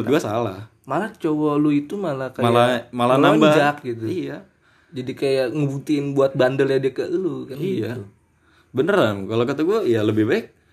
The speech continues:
Speaker 2: ya balik lagi ke bahasa sih sebenarnya. Soalnya gimana ya? Ketika lu ngelarang sesuatu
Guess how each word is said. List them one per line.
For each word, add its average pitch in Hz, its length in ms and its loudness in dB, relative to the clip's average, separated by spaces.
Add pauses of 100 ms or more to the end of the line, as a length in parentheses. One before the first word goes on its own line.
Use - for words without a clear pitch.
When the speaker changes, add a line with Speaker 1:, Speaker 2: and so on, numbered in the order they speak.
(280)
Speaker 2:
ya 107 220 -2
balik 104 260 0
lagi 101 220 -4
ke 107 80 -6
bahasa 143 400 -6
sih 185 160 -8
sebenarnya. 185 480 -4
Soalnya 190 420 -4 (140)
gimana 151 340 -2
ya? 107 100 0 (360)
Ketika 143 260 0
lu 143 140 4
ngelarang 135 400 2
sesuatu 117 880 2